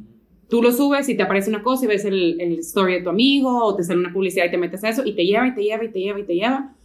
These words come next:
porque empiezan a salirte un sinfín de cosas que puedes ver y se te fue y te perdiste momentos superimportantes de la vida de tus hijos porque el celular te llamó más que el momento.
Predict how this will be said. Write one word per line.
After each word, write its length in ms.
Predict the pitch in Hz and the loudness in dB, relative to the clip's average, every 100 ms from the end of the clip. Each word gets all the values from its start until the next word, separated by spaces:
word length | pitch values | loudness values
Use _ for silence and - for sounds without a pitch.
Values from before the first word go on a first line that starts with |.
| - | -10
porque 380 | 202 185 185 165 165 | -4 2 2 2 -2
empiezan 320 | 196 196 226 | -2 0 0
a 20 | |
salirte 300 | 240 190 196 | 0 -4 -4
un 80 | 208 | -4
sinfín 340 | 226 214 220 | -4 -2 -2
de 100 | 220 | -2
cosas 260 | 220 208 208 | -4 -6 -8
que 80 | 196 | -8
puedes 340 | 190 190 180 | -4 -4 -2
ver 300 | 190 302 381 - _ _ _ _ _ _ - | -2 -2 -4 -14 _ _ _ _ _ _ 0
y 80 | |
se 100 | 196 | 2
te 120 | 202 190 | 2 2
fue 260 | 254 302 | 2 2
y 40 | 214 | 0
te 100 | 202 | -2
perdiste 340 | 202 202 226 | 0 0 2
momentos 340 | 262 240 220 | 2 2 -2
superimportantes 760 | 262 240 208 190 180 190 196 226 | -6 -2 0 0 -4 -6 -6 -4
de 80 | 254 | -2
la 100 | 226 | 0
vida 140 | 220 | -2
de 40 | |
tus 160 | 226 247 | -2 -4
hijos 400 | 220 185 190 - _ _ _ - _ _ _ | -2 -2 -6 -10 _ _ _ -20 _ _ _
porque 220 | 202 170 | 0 2
el 80 | 185 | 2
celular 520 | 185 180 175 180 - | 2 2 2 0 0
te 100 | 214 | 0
llamó 300 | 185 170 170 | 2 2 0
más 400 | 175 190 277 - - | 0 2 0 -2 -6
que 120 | - 175 | -2 0
el 80 | |
momento. 460 | 165 156 156 139 - | 2 0 0 -4 -8